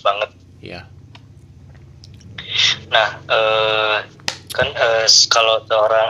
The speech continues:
Speaker 1: adik itu terus ngelihat kakaknya gitu,
Speaker 2: Ya.
Speaker 1: jadi mau ikut, apa, jadi mau ikutan gitu.
Speaker 2: Oh,
Speaker 1: Terus
Speaker 2: jadi ikut-ikut gitu?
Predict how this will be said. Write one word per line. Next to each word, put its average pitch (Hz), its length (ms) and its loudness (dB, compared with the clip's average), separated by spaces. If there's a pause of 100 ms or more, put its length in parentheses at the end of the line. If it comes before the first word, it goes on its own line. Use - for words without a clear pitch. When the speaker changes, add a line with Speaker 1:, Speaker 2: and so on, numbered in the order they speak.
(160)
Speaker 1:
adik - 260 -6
itu 117 320 -2 (800)
terus 113 400 0
ngelihat 110 640 2
kakaknya 110 560 0
gitu, 139 240 -6 (560)
Speaker 2:
Ya. 92 240 -12
Speaker 1:
jadi 117 240 0
mau 113 220 0
ikut, 120 420 -4
apa, 135 320 -2 (160)
jadi 120 160 0
mau 113 220 0
ikutan 123 420 -6
gitu. 113 240 -10
Speaker 2:
Oh, 110 500 -2
Speaker 1:
Terus 107 140 -6
Speaker 2:
jadi 110 100 4 (140)
ikut-ikut 117 480 -2
gitu? 107 240 -10